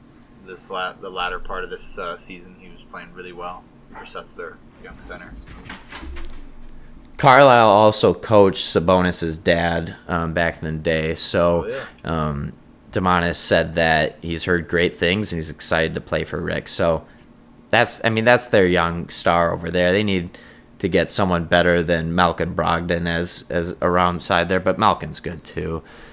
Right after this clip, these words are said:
Speaker 2: I mean, it's just kinda the problem with Indiana. They're gonna have a hard time getting good talent that they don't draft. So,
Speaker 1: Sure.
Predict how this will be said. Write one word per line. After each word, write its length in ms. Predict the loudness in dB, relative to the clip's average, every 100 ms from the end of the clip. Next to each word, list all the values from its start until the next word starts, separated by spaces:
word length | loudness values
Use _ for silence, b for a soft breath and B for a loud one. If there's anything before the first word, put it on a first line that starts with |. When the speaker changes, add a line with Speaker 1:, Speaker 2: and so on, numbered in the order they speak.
| B B
Speaker 2:
I 40 | -4
mean, 200 | -2 -2
it's 140 | -2
just 160 | -4 -4
kinda 380 | -6 -4 -6 -8
the 80 | -12
problem 320 | -12 -12 -12
with 140 | -14 -18 -12
Indiana. 580 | -8 -8 -8 -8 -8 -4
They're 160 | -2 -2
gonna 180 | 0
have 120 | 0 0
a 40 |
hard 220 | 2 0
time 280 | 0 -2 -2
getting 480 | 0 2 0 -4 -6 -2
good 200 | -2 -2
talent 400 | -2 0 0 -2
that 140 | -2
they 100 | -2
don't 260 | 0 -2 -2
draft. 480 | -2 2 2 0 -2
So, 240 | -4 0
Speaker 1:
Sure. 180 | 0